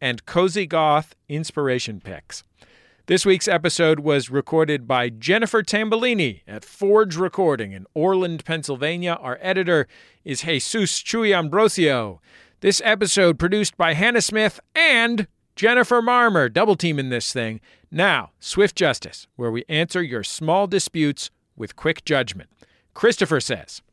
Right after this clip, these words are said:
"My friend calls streaming services T V. I think without scheduling, it's not T V.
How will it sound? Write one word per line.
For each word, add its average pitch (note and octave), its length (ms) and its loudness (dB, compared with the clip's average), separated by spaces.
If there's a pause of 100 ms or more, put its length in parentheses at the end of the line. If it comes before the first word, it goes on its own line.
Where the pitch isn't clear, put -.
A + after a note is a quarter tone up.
(400)
"My B3 160 0
friend A3 300 0
calls F3 260 2
streaming B3 560 -2
services C#3+ 720 -4
T A3 220 -4
V. F#3 300 2 (520)
I A3+ 160 0
think F3+ 320 -2
without B2 300 -2
scheduling, A3+ 800 0 (280)
it's - 180 -12
not C3 300 -2
T F3 180 0
V. D3 280 0